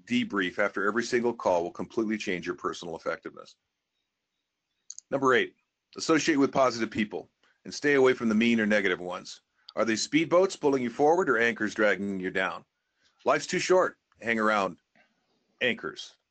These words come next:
Number nine, pray and meditate daily.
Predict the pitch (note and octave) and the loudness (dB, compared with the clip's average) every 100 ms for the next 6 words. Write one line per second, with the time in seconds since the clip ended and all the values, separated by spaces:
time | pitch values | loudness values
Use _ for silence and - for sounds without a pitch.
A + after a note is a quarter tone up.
0 | _ _ _ _ _ _ _ _ _ _ | _ _ _ _ _ _ _ _ _ _
1 | A2+ A2 F#2+ D#2 D#2+ - - _ _ _ | -2 0 0 -2 -8 -20 -20 _ _ _
2 | - D#3+ E3 C#3 A#2+ A2+ F#2 D#2 - _ | -2 2 4 4 2 2 -2 -2 -8 _
3 | _ - _ - _ _ _ G2+ A2+ A2+ | _ -20 _ -20 _ _ _ -4 0 0
4 | F2 | -2